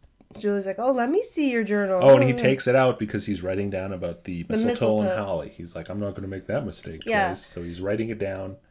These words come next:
Speaker 2: So she sees the notebook.
Speaker 1: Yeah, and then she's like, "Ooh, all the Spruce family secrets. I wanna look at this." <laughs> And it's just all of Rick's dumb notes.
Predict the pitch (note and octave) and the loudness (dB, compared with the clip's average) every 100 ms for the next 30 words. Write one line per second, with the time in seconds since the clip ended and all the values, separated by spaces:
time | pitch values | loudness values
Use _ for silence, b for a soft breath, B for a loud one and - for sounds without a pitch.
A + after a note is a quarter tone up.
0 | _ - F#2 - F2+ - G#2+ G#2 G2 G2 | _ -16 -12 -10 -10 -4 -4 -4 -8 -8
1 | F#2+ E2+ D2+ - A3 G#3+ G3+ F#3+ A#3+ G#3+ | -8 -8 -10 -10 -4 -2 0 0 0 0
2 | A#3+ A#3 G3+ D#4 E4+ A3 C4 C#4+ - B3 | -2 -4 -2 -2 2 4 2 -2 -4 -2
3 | D4 D4+ C4 C#4 C4+ C4 C4+ C#4+ G#3 G3+ | -2 0 2 2 2 0 -6 -2 -4 -2
4 | G#3 B3+ A#3 A3+ A3+ A3 B3 - - C#4+ | -4 -2 -2 -4 -6 -2 -2 -2 2 2
5 | - D#4 C#4 D4+ C#4 C#4 A#3 A#3 B3 A3+ | 4 -2 6 4 8 4 8 6 4 -2
6 | F#3 A3 A3 A3 G#3 B3 C#4 - - | 4 6 6 6 4 2 -2 -2 -8